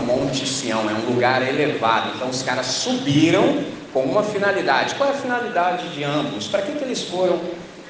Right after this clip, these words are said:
a-, até o templo? Eles foram a fim de orar. E aí você fala assim, "Mish, fala pra nós de novo, o que que é orar?" Eu já sei que orar é falar com quem resolve, eu já tô ligado,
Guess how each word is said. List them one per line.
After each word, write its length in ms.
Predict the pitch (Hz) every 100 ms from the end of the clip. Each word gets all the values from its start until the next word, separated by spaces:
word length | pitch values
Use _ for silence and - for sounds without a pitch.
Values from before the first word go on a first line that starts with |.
| - -
a-, 460 | 151 151 147 147 147
até 180 | 147
o 160 | 175 -
templo? 380 | 147 117 - 113
Eles 240 | - -
foram 400 | - 165 180 175
a 60 | 175
fim 320 | 147 - 156
de 140 | 151 170
orar. 500 | 117 117 104 - - - - - -
E 60 |
aí 40 | 151
você 120 | 226
fala 200 | 175 196
assim, 160 | 190 180
"Mish, 480 | 247 147 - - - - - - -
fala 160 | 254
pra 160 | 294 233
nós 220 | 190 180
de 80 | 180
novo, 320 | 180 190 -
o 400 | - - - -
que 100 | 320
que 140 | 330 311
é 20 |
orar?" 480 | 202 139 107 - -
Eu 120 | 190
já 100 | 202
sei 320 | - 190 185
que 60 | 175
orar 400 | 151 143 135 -
é 60 | 135
falar 300 | - 139 135
com 140 | 131
quem 180 | 127 131
resolve, 520 | 151 143 156 214 - - - -
eu 80 | 95
já 120 | 110
tô 120 | -
ligado, 460 | 143 143 135 165 -